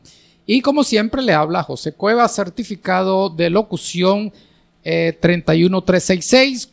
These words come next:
Colegio Nacional de Periodistas nueve mil trescientos dieciséis e integrante del Círculo de Periodistas Deportivos de Venezuela.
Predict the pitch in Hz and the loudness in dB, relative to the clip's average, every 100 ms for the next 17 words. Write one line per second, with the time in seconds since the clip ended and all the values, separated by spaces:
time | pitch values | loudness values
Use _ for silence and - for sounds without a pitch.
0 | _ 262 240 - 214 220 202 185 160 156 | _ 4 4 2 0 0 2 -2 -2 -2
1 | 170 170 170 156 143 160 - 175 151 143 | -2 -2 -2 0 0 0 -2 -4 -2 -4
2 | 156 156 170 - 190 185 180 214 214 220 | -4 -4 -4 -4 -4 -4 -2 -4 -6 -2
3 | 247 254 247 - - _ _ - 240 269 | 0 0 -2 -6 -12 _ _ 2 2 4
4 | 202 190 202 208 202 - 185 - 196 190 | 4 4 2 0 0 0 -2 0 0 0
5 | 156 165 - 185 - 147 - 185 185 190 | -6 -8 -4 -4 0 0 0 -2 0 2
6 | 156 160 147 185 202 - 170 156 185 190 | 0 -4 0 2 2 -2 0 2 2 0
7 | 196 - 147 143 147 120 | -6 -4 -2 0 0 -4